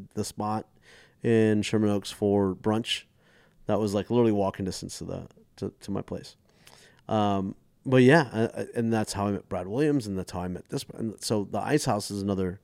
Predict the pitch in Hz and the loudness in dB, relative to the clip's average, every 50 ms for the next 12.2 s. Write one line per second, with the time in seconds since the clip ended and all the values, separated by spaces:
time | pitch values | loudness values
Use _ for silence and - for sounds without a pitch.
0 | _ _ _ _ _ _ _ _ _ _ _ - 104 101 98 95 92 92 90 - | _ _ _ _ _ _ _ _ _ _ _ -6 -4 -2 -2 -2 -2 -4 -6 -8
1 | - _ - - - 135 131 123 - 104 90 95 104 101 95 92 92 98 117 123 | -12 _ -12 -4 2 2 2 4 2 0 -2 -2 -2 -2 -2 -2 -2 0 0 0
2 | 107 87 - - - _ _ - 101 98 98 95 92 92 90 95 104 101 85 - | 0 -2 -8 -20 -20 _ _ -8 -6 -4 -4 -4 -6 -6 -6 -4 -4 -4 -4 -6
3 | - _ _ - 113 101 101 92 90 - _ _ - - - - 110 113 123 131 | -14 _ _ -16 -10 -8 -6 -6 -6 -8 _ _ -20 -16 -8 -4 -2 -2 -2 0
4 | 127 123 110 95 95 92 82 87 80 - - 101 104 107 104 95 90 - _ _ | 0 0 0 0 -2 -4 -6 -6 -10 -8 -4 -2 -2 -2 -2 -4 -6 -8 _ _
5 | _ - - 117 117 123 143 147 135 123 113 - - 113 110 98 85 90 101 113 | _ -6 -4 -2 -2 2 2 2 2 0 -2 -6 -8 -6 -4 -4 -4 -2 -2 -2
6 | 131 120 107 92 92 90 85 85 95 85 98 107 117 123 110 95 92 87 87 90 | 0 0 0 -2 -2 -6 -6 -8 -8 -6 -4 -4 -2 -2 -4 -4 -6 -8 -8 -8
7 | 87 90 87 - _ _ _ _ _ _ _ _ _ _ _ _ _ _ _ _ | -8 -8 -10 -12 _ _ _ _ _ _ _ _ _ _ _ _ _ _ _ _
8 | _ _ _ _ - 101 101 95 107 101 - - 110 110 107 104 98 104 - 92 | _ _ _ _ -8 -8 -6 -4 -4 -4 -2 0 2 2 2 2 0 -2 -6 -8
9 | - - 101 - - 98 - - - 107 113 131 143 127 107 104 98 - 107 98 | -10 -10 -10 -10 -10 -12 -10 -10 -10 -8 -2 0 0 0 0 -4 -6 -6 -6 -8
10 | 95 - - 104 98 82 90 87 90 95 117 139 135 - 123 113 104 - 101 95 | -6 -4 -4 -4 -2 -2 -4 -8 -6 -4 -2 -2 -2 -2 -2 -4 -4 -6 -6 -4
11 | 104 107 107 104 95 92 92 92 - - - 87 85 - - 95 95 90 85 95 | -4 -2 -2 -4 -4 -6 -8 -10 -12 -12 -12 -10 -10 -10 -12 -12 -12 -10 -10 -8
12 | 98 92 92 | -6 -4 -2